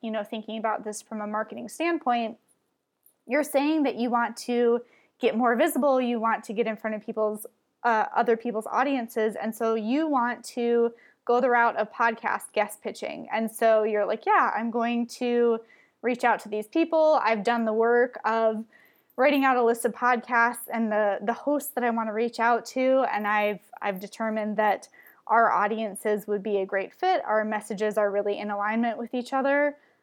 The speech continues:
This is a prime example of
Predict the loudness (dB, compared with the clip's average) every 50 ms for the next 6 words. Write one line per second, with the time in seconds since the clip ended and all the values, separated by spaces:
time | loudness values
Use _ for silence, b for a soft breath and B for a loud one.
0 | b b b b _ _ _ -4 -4 -2 -2 -4 -6 -6 -6 -8 -10 -14 -10 -6
1 | -2 0 0 2 2 0 0 0 -2 -2 0 -2 -2 0 2 2 4 4 4 2
2 | 2 0 0 2 2 4 4 2 2 0 -4